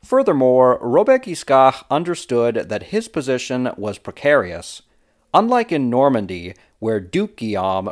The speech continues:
ruled with near unquestioned power, each territory in southern Italy exercised a varying degree of independence. Robert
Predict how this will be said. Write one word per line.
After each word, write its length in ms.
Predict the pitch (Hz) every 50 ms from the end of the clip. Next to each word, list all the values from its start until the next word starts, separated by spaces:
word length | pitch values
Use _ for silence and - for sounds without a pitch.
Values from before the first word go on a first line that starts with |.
| -
ruled 600 | - 101 95 117 135 143 147 147 151 151 143 - -
with 180 | 104 107 95 -
near 460 | 104 104 117 135 147 165 165 160 - - -
unquestioned 840 | 123 131 143 135 - - - 117 117 - - - 110 95 90 -
power, 560 | - - - 143 147 135 104 87 80 80 82 _ _ _ _ _ _ _ _ -
each 300 | 160 202 233 - - -
territory 760 | - - 180 190 202 175 - - 117 107 104 101 101 101 -
in 120 | - 104 101
southern 380 | - - 113 98 92 90 90 -
Italy 520 | 135 190 214 202 160 143 139 135 139 135 - _ _ _
exercised 840 | - 165 190 - - 190 175 - - 131 123 120 120 120 120 117 117 -
a 160 | - 117 110 104
varying 580 | 95 92 110 117 120 131 143 143 139 143 143
degree 460 | 117 104 87 - 101 101 101 98 104
of 160 | - - 101 95
independence. 840 | - 92 90 85 - - - 139 147 135 104 - - - - - - _ _ _ _ _ _ _ _ _ _ _ _ _ _ _ _ _ _ _ _ _ _ _ -
Robert 560 | 131 135 151 160 147 190 214 226 247 254 -